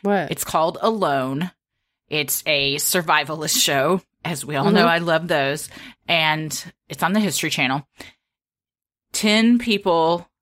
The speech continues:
Speaker 2: who claim to be survival experts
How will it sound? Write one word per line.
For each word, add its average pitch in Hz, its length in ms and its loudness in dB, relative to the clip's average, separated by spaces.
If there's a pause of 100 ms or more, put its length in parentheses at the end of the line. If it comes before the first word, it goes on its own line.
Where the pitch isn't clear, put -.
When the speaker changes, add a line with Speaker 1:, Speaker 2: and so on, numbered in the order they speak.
(140)
Speaker 2:
who 165 360 0 (120)
claim 175 260 -2
to 180 60 2
be 190 120 0
survival 156 500 -2
experts 123 640 -4